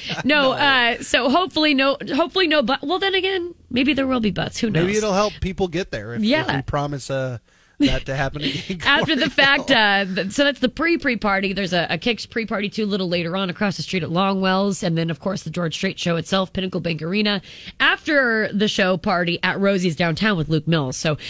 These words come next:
Speaker 1: it's a jam-packed day tomorrow. My dad will be with me for King George. And my dad, by the way, um, <clears throat> you can one thousand percent make fun of him because right now he has all gums at the moment. So he, um, he had
Speaker 2: Oh,
Speaker 1: his
Speaker 2: really?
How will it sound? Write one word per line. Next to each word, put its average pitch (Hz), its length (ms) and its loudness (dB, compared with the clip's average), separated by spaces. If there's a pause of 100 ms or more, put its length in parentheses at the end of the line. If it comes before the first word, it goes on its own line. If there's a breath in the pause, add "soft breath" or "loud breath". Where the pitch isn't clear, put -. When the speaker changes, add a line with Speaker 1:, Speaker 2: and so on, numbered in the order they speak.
(120 loud breath)
Speaker 1:
it's 240 160 0
a 247 160 2
jam-packed 262 1000 0
day 233 240 4
tomorrow. 202 460 2
My 180 160 4
dad 208 260 2
will 214 100 2
be 196 140 2
with 185 220 2
me 180 100 2
for 170 160 0
King 175 300 -2
George. 180 340 0 (240 loud breath)
And 185 140 -2
my 180 100 2
dad, 180 380 2
by 180 120 4
the 180 120 4
way, 175 280 4 (640)
um, 180 300 2 (180)
<clears throat> 277 180 0
you 247 140 2
can 262 160 2
one 226 160 2
thousand 190 300 2
percent 190 240 -2
make 165 160 -2
fun 170 140 0
of 156 100 0
him 160 180 2
because 156 420 0 (520)
right 202 340 2
now 190 380 2 (320 loud breath)
he 247 180 0
has 220 320 2
all 190 220 2
gums 165 480 2
at 160 140 -4
the 170 60 0
moment. 139 380 0
So - 80 -4
he, 185 420 0
um, 165 300 0
he - 180 -2
had 185 160 4
Speaker 2:
Oh, 151 60 2
Speaker 1:
his 139 80 2
Speaker 2:
really? 165 120 4